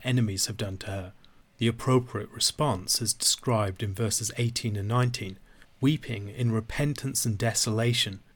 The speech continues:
entreating the Lord to take some compassion upon her. The voice of Jerusalem re-enters in verses twenty to twenty-two.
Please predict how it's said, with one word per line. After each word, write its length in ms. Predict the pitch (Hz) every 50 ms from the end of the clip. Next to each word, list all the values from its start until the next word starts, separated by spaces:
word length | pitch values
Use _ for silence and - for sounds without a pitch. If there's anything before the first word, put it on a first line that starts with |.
| _ -
entreating 560 | 123 120 120 - - 147 156 - - 135 120
the 100 | 107 110
Lord 360 | 110 113 123 120 104 95 95
to 100 | - -
take 300 | - - - 127 117 113
some 240 | - - 127 120 113
compassion 600 | 110 - 107 95 - - 120 110 107 - - 117
upon 320 | 104 98 - - 104 95 98
her. 200 | - 101 95 95 - - - - - - - - -
The 60 | 113
voice 440 | 101 95 127 123 139 139 135 - -
of 160 | - 131 -
Jerusalem 640 | - 127 117 110 117 117 117 - - - 101 98 104
re-enters 800 | 107 113 123 113 113 113 117 120 120 120 - 110 98 92 - -
in 140 | - 113 101
verses 400 | 95 110 113 113 - - - -
twenty 480 | - - - 131 123 120 120 - 123 113
to 120 | - -
twenty-two. 680 | - - - 113 107 - 120 113 - - 120 101 98 92